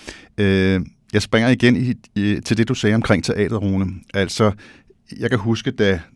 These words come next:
da Trump vandt præsidentvalget, så var der mange af os, der, øh, tænkte på William Butler Yeats, øh, digt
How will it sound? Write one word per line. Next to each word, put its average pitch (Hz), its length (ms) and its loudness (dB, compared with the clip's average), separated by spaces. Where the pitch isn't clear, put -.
da 95 60 0
Trump 95 420 0
vandt 92 220 -2
præsidentvalget, 80 680 -8
så - 180 -2
var 98 80 0
der 98 100 2
mange 92 260 2
af 85 120 0
os, 87 80 -4
der, 90 220 0
øh, 92 140 -2
tænkte 95 460 -2
på 92 320 0
William 95 380 0
Butler 87 380 -2
Yeats, - 760 -8
øh, 80 200 -6
digt 104 240 -2